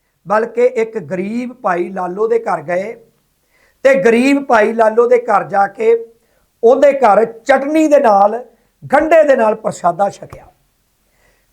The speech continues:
ਔਰ ਸਾਖੀ ਕਹਿੰਦੀ ਹੈ ਕਿ ਜਦੋਂ ਪਤਾ ਮਲਕ ਭਾਗੋ ਨੂੰ ਲੱਗਾ, ਉਹਨੇ ਸਿਪਾਹੀ ਭੇਜੇ। ਗੁਰੂ ਸਾਹਿਬ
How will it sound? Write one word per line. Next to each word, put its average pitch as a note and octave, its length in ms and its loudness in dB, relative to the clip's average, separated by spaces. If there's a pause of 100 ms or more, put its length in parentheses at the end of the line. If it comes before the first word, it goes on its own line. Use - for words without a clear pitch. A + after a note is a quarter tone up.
(340)
ਔਰ A#3 120 4
ਸਾਖੀ A#3+ 440 2
ਕਹਿੰਦੀ D#4 280 2
ਹੈ D#4 60 4
ਕਿ D4+ 120 0
ਜਦੋਂ B3 320 2
ਪਤਾ B3+ 280 2
ਮਲਕ A#3 260 0
ਭਾਗੋ A3 400 2
ਨੂੰ C#4+ 100 -4
ਲੱਗਾ, A#3+ 500 0 (1040)
ਉਹਨੇ B3+ 360 4
ਸਿਪਾਹੀ B3 480 2
ਭੇਜੇ। A3 560 2 (800)
ਗੁਰੂ C4+ 300 2
ਸਾਹਿਬ A#3+ 640 2